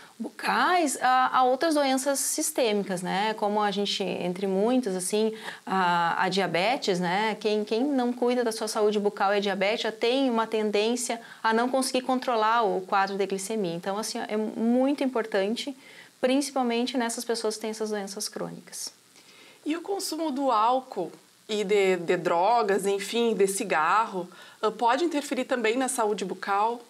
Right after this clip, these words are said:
Speaker 1: Pode, tem estudos também comprovando a associação do álcool com a periodontia, além o cigarro também, né, o, além da, da, da cárie, da doença periodontal, o cigarro é o principal fator de risco por câncer bucal.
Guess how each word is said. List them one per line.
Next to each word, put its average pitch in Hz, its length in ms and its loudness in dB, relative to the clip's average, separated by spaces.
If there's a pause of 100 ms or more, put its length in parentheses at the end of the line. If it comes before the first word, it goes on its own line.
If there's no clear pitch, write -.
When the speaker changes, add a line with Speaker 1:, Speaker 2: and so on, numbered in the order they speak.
(240)
Speaker 1:
Pode, 190 380 0
tem 202 200 0
estudos 196 380 0
também 190 320 0
comprovando 196 720 0
a 170 320 0
associação 190 640 -2
do 226 200 2
álcool 208 400 2
com 214 260 0
a 220 40 -2
periodontia, 185 1040 -2 (320)
além 185 560 2
o 185 80 0
cigarro 190 720 0
também, 180 640 -2
né, 190 320 -2
o, 165 320 -2
além 165 400 0
da, 180 160 0
da, 160 200 -2
da 156 120 -4
cárie, 175 420 0
da 170 100 -2
doença 165 280 -4
periodontal, 175 680 0 (260)
o 190 60 0
cigarro 190 680 2
é 208 160 0
o 202 40 0
principal 208 600 0
fator 247 320 -2
de 202 100 0
risco 202 280 -2
por 233 140 -2
câncer 226 580 0
bucal. 170 520 0